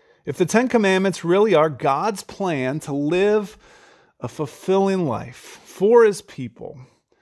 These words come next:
to walk the way that we were intended to walk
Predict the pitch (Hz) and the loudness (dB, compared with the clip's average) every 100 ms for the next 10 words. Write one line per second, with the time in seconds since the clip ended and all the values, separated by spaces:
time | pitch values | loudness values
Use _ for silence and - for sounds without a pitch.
0 | _ _ _ _ 160 143 143 180 214 220 | _ _ _ _ -6 -4 4 4 4 -2
1 | - 170 151 170 180 190 196 156 127 123 | -8 -6 0 2 4 4 0 0 -4 -8
2 | - 147 131 120 - - 208 202 214 180 | -6 -4 -2 -4 -8 -8 -4 -4 -6 -8
3 | - 202 139 127 131 143 - | -2 -2 2 4 4 2 -2